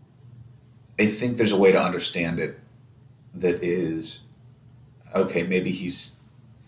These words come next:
maybe this isn't for him anymore. You know, something's changing.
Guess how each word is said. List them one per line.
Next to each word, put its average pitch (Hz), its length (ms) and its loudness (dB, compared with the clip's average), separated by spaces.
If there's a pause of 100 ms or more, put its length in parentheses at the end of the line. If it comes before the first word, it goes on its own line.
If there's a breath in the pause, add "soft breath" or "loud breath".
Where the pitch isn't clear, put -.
(840 soft breath)
maybe 95 180 2
this 95 240 2
isn't 82 200 -4
for - 160 -6
him 78 160 -8
anymore. - 420 -14 (120)
You - 60 -12
know, - 80 -8
something's 95 460 -2
changing. - 480 -8